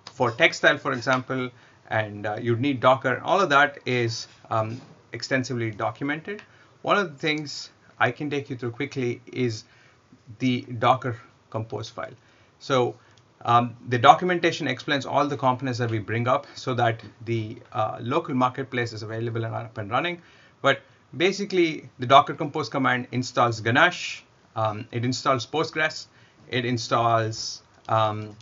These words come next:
it installs Truffle, Truffle suits, and pulls the contracts and installs it in. So what you get out of the box with, with the source code we, that we just now made public is a fully functional N F T marketplace,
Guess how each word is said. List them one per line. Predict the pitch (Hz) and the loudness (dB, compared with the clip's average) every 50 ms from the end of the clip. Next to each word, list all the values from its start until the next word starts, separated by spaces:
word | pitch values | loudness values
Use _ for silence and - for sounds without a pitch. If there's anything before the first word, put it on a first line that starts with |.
| - _ _ - _ _ _ _ _ _ _ - - - - | -20 _ _ -20 _ _ _ _ _ _ _ -14 -14 -8 -4
it | - 139 127 | -2 0 2
installs | 143 139 127 - 160 143 143 120 - | 2 0 0 0 2 2 2 2 0
Truffle, | - - 139 131 - 170 165 175 180 | 0 2 2 2 2 2 -2 -2 -2
Truffle | - - 135 123 135 139 | -4 -4 -4 -2 -2 -4
suits, | 127 - 143 135 135 127 - | -4 -4 -4 -4 -4 -4 -6
and | 123 113 113 | -8 -6 -2
pulls | 165 175 175 - | 0 -2 -2 -2
the | - 147 | -2 0
contracts | - 131 127 127 127 131 127 120 - - - - _ - - _ _ - | 2 2 2 2 2 0 0 0 -2 -8 -16 -18 _ -20 -20 _ _ -4
and | 123 123 120 | -2 0 0
installs | 117 113 - - 123 117 113 120 | 0 0 -2 -2 -2 -2 -2 -2
it | 117 113 | -4 -8
in. | - - - - - _ - - - - _ - | -8 -10 -12 -12 -20 _ -20 -20 -20 -20 _ -8
So | - - 151 139 131 127 - - - - _ - | 0 4 6 6 6 4 0 -6 -14 -20 _ -2
what | 117 151 196 196 | 2 4 4 4
you | 190 143 | 2 0
get | 117 135 147 143 - - | 2 2 2 4 6 6
out | 151 180 175 196 | 6 6 4 2
of | 151 | 0
the | 131 117 | -2 0
box | 110 131 151 180 - - - - - - _ - | 2 2 2 2 2 -2 -8 -10 -12 -12 _ -2
with, | 123 135 123 - - - - _ _ - | 0 0 0 -2 -6 -18 -20 _ _ -8
with | 113 120 120 | -6 -4 -4
the | 117 123 | -2 -2
source | 117 - 160 165 - - | 0 2 2 2 2 2
code | 165 147 127 | 0 0 0
we, | 120 117 117 113 120 | 0 -4 -6 -4 -2
that | 117 120 120 110 | 0 0 0 0
we | 117 110 | -2 -4
just | 117 117 117 - - | -4 -4 -6 -6 -4
now | 117 117 117 117 113 | -2 -2 -2 -2 -2
made | 113 127 160 165 - | -2 -4 -4 -2 -2
public | 139 117 101 117 131 135 - - _ _ - - _ _ | -2 -2 -2 -2 -4 -4 -6 -12 _ _ -20 -20 _ _
is | - 131 135 | -4 -2 -2
a | 127 | -2
fully | - - 160 170 170 | 0 0 2 2 2
functional | 170 175 165 151 - - - 127 117 113 - | 2 2 -2 -2 -2 -6 -6 -6 -6 -4 -4
N | - 120 127 | -4 -2 -2
F | 127 117 - | -4 -4 -4
T | 143 131 | -4 -4
marketplace, | 120 113 104 113 113 - 135 117 - - 151 170 180 - - - | -2 -2 -2 -4 -4 -4 -6 -8 -6 -8 -10 -10 -10 -10 -14 -18